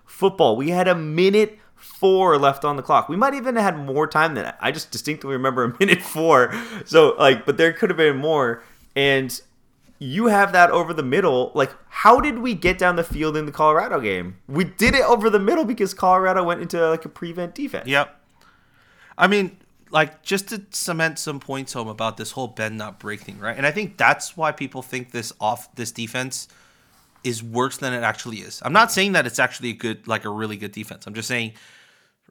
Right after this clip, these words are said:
Speaker 2: the line is probably a mediocre, but a lot of people think that it's worse.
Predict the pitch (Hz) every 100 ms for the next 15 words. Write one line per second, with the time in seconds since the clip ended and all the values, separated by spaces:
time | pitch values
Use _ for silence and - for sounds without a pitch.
0 | _ _ 131 135 135 139 147 160 170 165
1 | - - 127 131 135 135 123 123 123 123
2 | 120 147 147 131 120 113 117 117 123 113
3 | 110 117 113 110 - _ 113 - 104 113
4 | 101 87 -